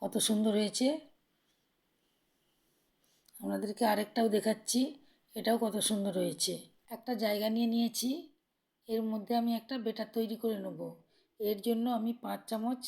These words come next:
বেসন দিয়ে দিচ্ছি, আর দিয়ে দিচ্ছি তিন চামচ চালের গুঁড়ি। দেয়া হয়ে গেছে। এবার দিয়ে দিচ্ছি সামান্য হলুদ,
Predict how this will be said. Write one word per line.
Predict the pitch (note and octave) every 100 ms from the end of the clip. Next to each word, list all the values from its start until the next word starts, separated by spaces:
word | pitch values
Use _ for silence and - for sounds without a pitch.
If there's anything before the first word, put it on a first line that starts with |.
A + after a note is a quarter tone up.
| - _ _ _ -
বেসন | G3+ F#3+ A3+ A3
দিয়ে | A3
দিচ্ছি, | A3 A3+ - A#3+ C4+ D4 - _ _ _ _ _ _ _ _ _ _ _ _ _ _ _ _ _
আর | A3+ G#3
দিয়ে | F#3+ A3
দিচ্ছি | A3+ A3 - C4+ C#4+ - _ _ -
তিন | A3+ A3
চামচ | A3+ A#3 C4
চালের | A#3+ G#3+ G#3+
গুঁড়ি। | F3+ E3 D#3+ D#3 - _ _ _ _ _ _ _ _ _ _ _ _ _ _ _ _ _ _ _ _ _
দেয়া | B3+ G#3 A3
হয়ে | G#3 A3 A3+
গেছে। | A3 - A#3+ D#4+ D4 _
এবার | G3+ G#3 G3+
দিয়ে | G#3 A3
দিচ্ছি | A3 A#3+ A#3+
সামান্য | G#3 G3+ G#3+ A3
হলুদ, | G3 G3+ G#3 B3+